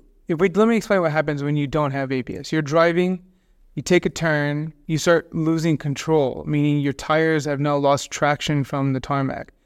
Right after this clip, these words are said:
So what do you do? You slam on the brake. Your, what happens to the wheels? They completely lock up. What happens when you don't have traction and your tires lock up on tarmac?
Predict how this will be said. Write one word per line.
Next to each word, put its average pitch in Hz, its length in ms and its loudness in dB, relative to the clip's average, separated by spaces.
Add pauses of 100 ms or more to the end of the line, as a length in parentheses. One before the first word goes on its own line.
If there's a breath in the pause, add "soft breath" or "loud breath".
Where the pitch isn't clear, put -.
(180)
So 156 220 2
what 151 140 2
do 143 60 -2
you 151 120 0
do? 156 120 2
You 135 180 -2
slam 135 340 -2
on 135 100 -2
the 131 80 -4
brake. 143 460 -2
Your, 147 380 0
what 143 140 0
happens 151 280 0
to 160 60 -6
the 143 120 -2
wheels? 151 340 0
They 147 120 -4
completely 147 440 -2
lock 135 280 0
up. - 260 -4
What 185 200 4
happens 185 320 2
when 160 100 0
you 147 60 0
don't 165 260 0
have 160 180 -2
traction 160 420 0
and 139 100 0
your 139 100 -2
tires 151 400 0
lock 147 220 0
up 156 120 0
on 151 120 0
tarmac? 165 520 -2